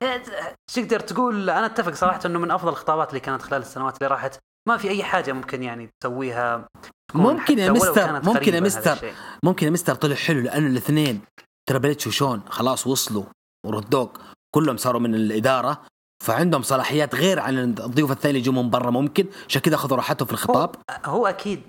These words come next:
Speaker 1: أكيد الصلاحيات موجودة، لكن يا أخي هم خمسة أشخاص قدروا ياخذون راحتهم في الكلام.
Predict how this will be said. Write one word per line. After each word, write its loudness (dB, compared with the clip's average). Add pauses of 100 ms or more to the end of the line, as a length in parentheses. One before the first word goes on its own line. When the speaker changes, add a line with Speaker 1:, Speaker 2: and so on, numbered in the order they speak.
Speaker 1:
أكيد -8
الصلاحيات -6
موجودة، -4
لكن -8
يا -6
أخي -8
هم -6
خمسة -4
أشخاص -2
قدروا -6
ياخذون -2
راحتهم -4
في -12
الكلام. -2